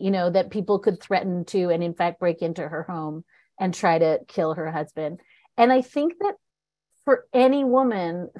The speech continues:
who's kind of moved through the world with that fear that the world could turn on you in that way, and maybe this goes to, like, Wendy's very, very first question, I think leaping into action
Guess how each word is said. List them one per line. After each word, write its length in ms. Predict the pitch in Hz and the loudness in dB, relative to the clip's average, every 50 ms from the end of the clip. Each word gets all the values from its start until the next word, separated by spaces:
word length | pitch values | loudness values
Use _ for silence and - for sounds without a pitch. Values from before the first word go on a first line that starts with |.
| - - | -8 -4
who's 280 | 226 214 208 202 202 | -2 0 0 0 -2
kind 240 | - - 226 208 214 | -4 -4 -4 -2 -2
of 100 | 196 190 | -2 0
moved 360 | 196 196 190 196 196 185 - | 0 2 2 2 0 -2 -6
through 200 | - - 220 202 190 | -10 -8 -6 -2 -2
the 80 | 190 | -2
world 360 | 185 180 185 190 190 190 170 | -2 -2 -2 -2 -2 -2 -2
with 180 | 170 180 175 - | -4 -8 -4 0
that 220 | 175 170 - - - - _ | 0 0 0 -2 -8 -16 _
fear 340 | - 196 202 226 349 392 - _ _ _ _ _ _ _ _ _ _ _ _ _ - | -6 -2 -2 -2 -2 -4 -8 _ _ _ _ _ _ _ _ _ _ _ _ _ 2
that 180 | 202 220 - | 2 4 6
the 80 | 240 214 | 6 4
world 300 | 196 202 202 208 202 - | 4 4 2 2 0 0
could 220 | - 226 170 - | -2 -2 -2 -2
turn 300 | - - - 208 208 214 | -8 -10 -6 -6 -4 -4
on 180 | 220 220 226 233 | -4 -4 -2 -2
you 160 | 240 240 240 | -2 -2 0
in 100 | 240 240 | -2 -2
that 240 | 240 247 254 - - | -2 -4 -4 -4 -4
way, 300 | - 262 277 294 330 381 - _ _ _ _ _ _ _ _ _ _ _ _ _ _ _ | -6 -6 -4 -6 -8 -10 -12 _ _ _ _ _ _ _ _ _ _ _ _ _ _ _
and 180 | 240 226 226 220 | 2 4 4 4
maybe 240 | 226 220 220 226 220 | 4 4 4 4 4
this 180 | 220 226 - | 4 2 2
goes 240 | - 214 202 196 202 | 2 2 2 2 2
to, 120 | - 214 | 0 0
like, 220 | 175 180 190 180 180 | 0 2 0 -2 -2
Wendy's 320 | 190 185 185 180 190 180 | -4 -2 0 0 -2 0
very, 240 | 170 190 190 190 185 | 0 2 2 2 2
very 240 | 180 185 180 180 196 | 2 2 2 2 0
first 320 | 190 - 196 190 180 - | 0 -2 -4 -4 -4 -6
question, 540 | - - - 190 185 - - - 190 147 - | -6 -2 0 0 0 -2 -6 -8 -10 -8 -6
I 100 | - 196 | -8 -6
think 200 | 196 - 220 202 208 | -4 -4 -2 0 2
leaping 580 | 214 214 220 226 233 262 294 - 294 262 240 | 2 4 4 4 4 2 2 2 0 0 0
into 260 | 233 233 226 - - - | -2 -2 -4 -4 -4 -4
action 640 | 170 170 180 190 - - - 262 294 320 349 339 | -2 -2 -2 -4 -6 -10 -10 -10 -8 -8 -8 -10